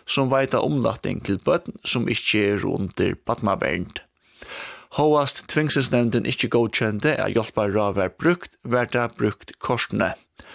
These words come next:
Stone Slashland sier starfsfolk at sånt vera orsøkjene.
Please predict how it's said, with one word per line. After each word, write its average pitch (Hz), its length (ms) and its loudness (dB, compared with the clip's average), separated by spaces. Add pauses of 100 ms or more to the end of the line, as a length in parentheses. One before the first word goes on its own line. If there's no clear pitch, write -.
(280)
Stone 120 360 0
Slashland 131 760 0
sier 107 560 0 (160)
starfsfolk 113 640 0
at - 160 -4
sånt 151 400 0
vera 95 240 0
orsøkjene. - 640 -2